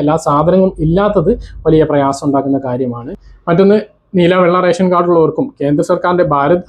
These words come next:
അരി എത്തുകയാണെങ്കിൽ ലഭിക്കും. പക്ഷേ ഒരു സ്ഥിരം സ്ഥലം ഇല്ലാത്തതുകൊണ്ട് നമുക്ക് എവിടെ പോയിട്ട് വാങ്ങണമെന്ന് അറിയില്ല. ഓൺലൈൻ പ്ലാറ്റ്ഫോമുകളിലൂടെ വരും എന്ന് പറഞ്ഞിരുന്നു എങ്കിലും അതിപ്പോൾ സാധ്യമല്ല. എന്തായാലും ഇപ്പോൾ സംസ്ഥാനത്ത് വീണ്ടും ഈ ഒരു ഭാരത് അരി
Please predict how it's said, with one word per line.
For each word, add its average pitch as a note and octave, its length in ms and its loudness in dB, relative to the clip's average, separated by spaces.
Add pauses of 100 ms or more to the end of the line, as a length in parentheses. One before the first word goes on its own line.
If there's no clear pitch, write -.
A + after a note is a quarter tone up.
അരി F#3 120 2 (460)
എത്തുകയാണെങ്കിൽ F#3+ 640 2
ലഭിക്കും. B2+ 280 0 (340)
പക്ഷേ E3 260 -2
ഒരു G3 120 4 (220)
സ്ഥിരം F3+ 380 0
സ്ഥലം G3 300 -4 (120)
ഇല്ലാത്തതുകൊണ്ട് E3 560 0
നമുക്ക് D3+ 240 0
എവിടെ D#3+ 240 0
പോയിട്ട് F3+ 260 2
വാങ്ങണമെന്ന് E3+ 480 0 (100)
അറിയില്ല. B2+ 320 -4 (640)
ഓൺലൈൻ E3 300 2
പ്ലാറ്റ്ഫോമുകളിലൂടെ E3 840 2
വരും D#3+ 300 2
എന്ന് F3 180 0
പറഞ്ഞിരുന്നു E3+ 440 0 (120)
എങ്കിലും C#3 260 -2 (120)
അതിപ്പോൾ C#3+ 300 -2 (100)
സാധ്യമല്ല. C#3 420 0 (120)
എന്തായാലും D#3+ 360 0 (320)
ഇപ്പോൾ G3+ 220 0
സംസ്ഥാനത്ത് F3 520 -2 (140)
വീണ്ടും F#3+ 340 4 (120)
ഈ - 100 2
ഒരു D#3+ 100 2 (120)
ഭാരത് F3+ 360 -2
അരി D3+ 160 -2